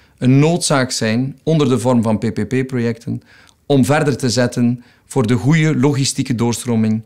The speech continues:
in ons land. Het verheugt ons dan ook dat de politiek daarop heeft ingezet.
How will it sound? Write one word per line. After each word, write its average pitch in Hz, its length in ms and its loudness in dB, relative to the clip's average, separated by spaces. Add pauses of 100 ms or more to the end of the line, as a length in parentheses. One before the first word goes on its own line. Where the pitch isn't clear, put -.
(280)
in 117 140 2
ons 110 160 0
land. - 420 -6 (540)
Het - 180 -4
verheugt 165 420 2
ons 165 140 2
dan 147 180 2
ook 127 320 -2 (300)
dat 135 160 0
de 147 80 0
politiek - 720 -2
daarop 131 340 0
heeft 127 260 -2
ingezet. - 720 -4